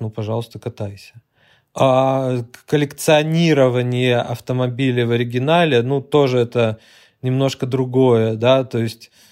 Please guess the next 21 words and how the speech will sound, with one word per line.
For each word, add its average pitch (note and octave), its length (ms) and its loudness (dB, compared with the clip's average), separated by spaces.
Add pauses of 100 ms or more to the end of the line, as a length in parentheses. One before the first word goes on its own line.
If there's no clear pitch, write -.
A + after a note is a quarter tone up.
(200)
скорее D3 340 2
всего, C#3 280 2
эта B2+ 200 0
машина B2+ 420 -2
у A#2 60 -4
тебя A#2 340 -4
стоит F#3+ 680 -6 (140)
под A2 140 -10
брезентом F3+ 800 -2
где-то, D3 560 -2 (460)
ты D3+ 100 2
ее D3 320 4
изредка B2 500 -4
выкатываешь A#2+ 760 -2
на A#2 140 -6
выставку, F#3+ 880 -4 (100)
постоял D#3+ 640 0
там A#2 280 -8
и - 40 0
уехал, A2+ 580 -6
да. A#2+ 280 -12